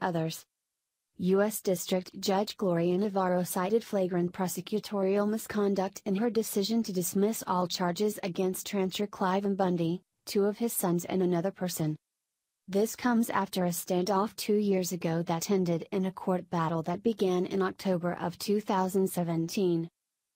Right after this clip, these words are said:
Fox explains the unprecedented move made today that was not expected. The embarrassment a federal judge dealt to government prosecutors last month in the Cliven Bundy case could be set to resume Monday,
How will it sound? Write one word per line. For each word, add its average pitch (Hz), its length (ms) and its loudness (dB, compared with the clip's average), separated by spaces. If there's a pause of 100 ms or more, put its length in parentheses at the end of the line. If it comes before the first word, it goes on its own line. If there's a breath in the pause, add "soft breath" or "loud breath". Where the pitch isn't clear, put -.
(280)
Fox 180 340 -2
explains 185 520 -2
the 180 200 0
unprecedented 190 960 0
move 202 300 0
made 170 220 0
today 175 340 0
that 196 240 0
was 196 180 -2
not 196 200 0
expected. 170 640 -4 (720)
The 185 140 4
embarrassment 180 800 0
a 175 80 -2
federal 196 440 -2
judge 180 360 0
dealt 170 440 -2
to - 80 -4
government 190 560 0
prosecutors 180 800 -2
last 165 320 0
month 190 280 0
in 208 120 2
the 226 80 2
Cliven 196 480 0
Bundy 180 340 2
case 185 460 -2
could 202 180 -4
be 226 120 -2
set 190 320 -2
to - 120 -4
resume 180 460 2
Monday, 185 540 2